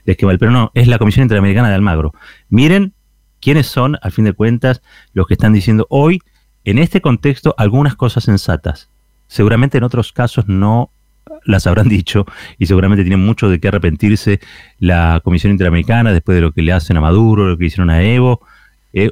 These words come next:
o del blindaje que le dieron a Piñera, entre otros. Pero por lo tanto, y aquí por lo visto en el tema de la pandemia, parece que tienen más soluciones, que se inclinan, sí, a las visiones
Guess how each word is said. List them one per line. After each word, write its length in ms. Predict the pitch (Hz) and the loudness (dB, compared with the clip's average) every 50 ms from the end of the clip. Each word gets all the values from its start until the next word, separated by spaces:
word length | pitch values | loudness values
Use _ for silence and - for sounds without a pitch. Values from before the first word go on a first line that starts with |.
| - | -2
o 280 | - 131 143 160 175 151 | -2 0 0 2 2 2
del 160 | 123 107 98 | 0 0 0
blindaje 460 | 92 90 87 87 104 110 - - 110 | 0 -2 -2 -2 -2 -4 -2 -4 -6
que 120 | - - 85 | -4 -2 -2
le 60 | 85 | 0
dieron 180 | 87 90 92 90 | 0 0 0 -2
a 60 | 80 | -2
Piñera, 440 | - 90 87 92 101 104 104 110 - | -2 -2 0 0 0 0 0 -2 -2
entre 280 | - 87 82 - 82 82 | -2 -6 -4 -2 0 0
otros. 400 | 76 73 - - 73 73 - - _ _ _ _ _ _ _ _ _ _ _ | 0 0 -2 -4 -8 -8 -8 -14 _ _ _ _ _ _ _ _ _ _ _
Pero 260 | - 101 98 98 87 | 0 0 0 0 0
por 140 | - 101 95 | -2 0 0
lo 320 | 95 95 92 92 92 92 - | 0 2 2 2 0 -2 -2
tanto, 640 | - - 139 127 101 90 - - 80 76 78 85 | -2 -2 -2 -2 -2 -4 -6 -6 -8 -8 -8 -8
y 80 | 85 80 | -8 -8
aquí 320 | - - 117 104 95 82 | -8 -6 -4 -4 -4 -4
por 140 | - 95 90 | -4 -4 -4
lo 80 | 95 | -4
visto 260 | 98 98 80 - - 82 | -4 -4 -6 -6 -6 -8
en 60 | 82 | -6
el 60 | 80 | -4
tema 160 | 113 107 107 | -2 -2 0
de 60 | 98 | -2
la 80 | 101 98 | -2 -2
pandemia, 580 | 85 87 85 87 101 117 123 123 107 90 80 - _ _ _ _ _ _ _ _ _ _ _ _ _ _ _ | -4 -4 -4 -2 -2 -2 -2 -2 -2 -4 -6 -8 _ _ _ _ _ _ _ _ _ _ _ _ _ _ _
parece 320 | 101 104 117 131 - 131 | 0 2 2 2 2 2
que 80 | 110 92 | 0 2
tienen 180 | 117 113 101 | 2 0 2
más 160 | 104 123 117 - | 2 2 0 0
soluciones, 580 | - 110 101 92 - - 117 101 90 80 78 | -2 -2 -2 -4 -4 -4 -4 -2 -2 -2 -4
que 120 | - 95 - | -4 -6 -6
se 120 | - 98 | -4 -6
inclinan, 640 | 95 87 - 120 131 127 107 87 80 76 73 71 - - _ _ _ _ _ _ _ _ _ _ _ _ | -6 -4 -2 -2 0 0 2 0 0 -2 -4 -6 -10 -14 _ _ _ _ _ _ _ _ _ _ _ _
sí, 300 | - - - 104 90 78 - _ _ _ _ | -10 -4 -2 0 0 -2 -4 _ _ _ _
a 80 | - 90 | 0 0
las 520 | 90 85 85 82 78 76 - - - _ _ _ _ _ _ _ _ _ _ | 2 2 2 0 0 -2 -6 -12 -20 _ _ _ _ _ _ _ _ _ _
visiones 1080 | - - 85 85 101 - - - - 160 180 196 160 117 98 85 78 - - - _ | -8 -6 -2 -2 -2 -2 -2 -2 0 2 2 4 2 2 2 0 -2 -6 -12 -20 _